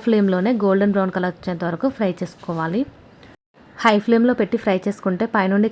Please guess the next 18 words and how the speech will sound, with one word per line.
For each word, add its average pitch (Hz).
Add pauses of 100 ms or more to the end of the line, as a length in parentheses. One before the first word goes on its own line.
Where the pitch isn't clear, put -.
కలర్ 190
వస్తాయి, 190 (100)
లోపల 202 (120)
మాత్రం 226
పిండి 190
ముద్ద 190 (100)
అలాగే 180
ఉంటుంది. 170 (800)
ఇలా 220
ఫ్రై 208 (100)
చేసుకున్న 214 (100)
తర్వాత 180 (120)
ఇప్పుడు 220
ఈ -
జామున్స్ని 196
బెల్లం 196
సిరప్లోకి 196
వేసుకోవాలి. 185